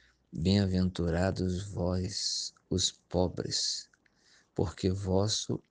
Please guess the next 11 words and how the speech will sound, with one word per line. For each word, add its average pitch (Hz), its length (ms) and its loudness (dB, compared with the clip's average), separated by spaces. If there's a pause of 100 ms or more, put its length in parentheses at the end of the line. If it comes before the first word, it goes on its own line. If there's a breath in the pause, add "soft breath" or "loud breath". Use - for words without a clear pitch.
(100)
é 98 120 2
o 101 100 2
reino 90 640 -2 (300)
de 95 240 -2
Deus. - 800 -6 (1800 loud breath)
Bem-aventurados 95 960 2
vós 95 560 0
que - 280 -2
agora 92 460 0
tendes 135 720 -2
fome, 92 640 -2